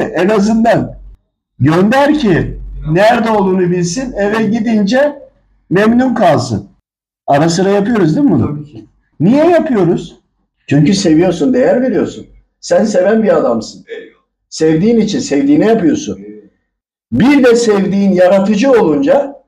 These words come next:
Speaker 1: ne yapman lazım? Hep onun dediği olması lazım. Ancak yapamadığın zaman da,
Speaker 3: Şimdi
Speaker 1: "Ey sevdiğim, gayret ediyorum, tam olan sensin, tamamlayan da sensin." diye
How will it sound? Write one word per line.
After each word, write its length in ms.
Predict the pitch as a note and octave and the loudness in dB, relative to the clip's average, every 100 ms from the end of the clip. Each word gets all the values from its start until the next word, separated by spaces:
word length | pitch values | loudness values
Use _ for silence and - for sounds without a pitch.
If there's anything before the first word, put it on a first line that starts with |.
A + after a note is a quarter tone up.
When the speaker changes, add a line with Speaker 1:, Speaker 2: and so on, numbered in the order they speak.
| _ _ _ - | _ _ _ -2
Speaker 1:
ne 80 | |
yapman 420 | F#3+ B3 A#3+ A#3 A3 | 0 0 0 0 2
lazım? 480 | G3 F#3 A#3 C4+ - _ _ _ | 2 0 -2 -6 -8 _ _ _
Hep 220 | G#3+ A3 | -6 -4
onun 180 | G#3 F#3 | -2 -2
dediği 180 | C#3+ A#2+ | -2 0
olması 400 | G2+ F#2 F#2+ F#2+ | -2 -4 -6 -8
lazım. 300 | D#2 - - _ _ _ _ _ _ | -12 -16 -20 _ _ _ _ _ _
Ancak 600 | - C#4+ D4 A#3+ - - _ _ _ _ _ _ - | 0 2 2 0 -2 -14 _ _ _ _ _ _ -10
yapamadığın 800 | B2+ G#3+ A3+ D#4 D#4+ A#3+ A3+ G#3+ | -2 0 2 2 2 4 2 2
zaman 460 | F#3 F3+ F3 F3 | 2 2 2 2
da, 380 | A3 D4+ D4 - _ _ _ _ | 2 2 0 -8 _ _ _ _
Speaker 3:
Şimdi 320 | A#2+ A#2 A#2 - | -18 -14 -14 -4
Speaker 1:
"Ey 240 | B2 E3 G#3+ | 0 2 0
sevdiğim, 960 | - E3 D#3+ D3+ G3 C4+ F3+ G2+ - - - - _ | 0 2 2 2 2 2 2 0 -6 -16 -20 -20 _
gayret 460 | A#3 C4+ B3 G#3+ G3 | 0 4 4 4 2
ediyorum, 600 | E3+ D3+ D3+ B2+ C3 C3 _ _ | 2 4 4 2 0 -4 _ _
tam 260 | - A3 A3 | 0 2 4
olan 340 | E3+ D#3+ C#3 | 4 4 4
sensin, 760 | C3 - G#3 B3+ - C3+ G2+ - _ _ _ _ | 0 0 0 0 0 -2 -2 -10 _ _ _ _
tamamlayan 800 | - D4+ E3+ D#3+ D3 C#3+ D#3 E3+ | 0 2 4 4 4 4 4 4
da 140 | E3 | 2
sensin." 580 | C#3 B2 A#2 G#2 A#2+ A2+ | 2 0 0 0 -2 0
diye 360 | C3 F#3 C4 | 2 2 2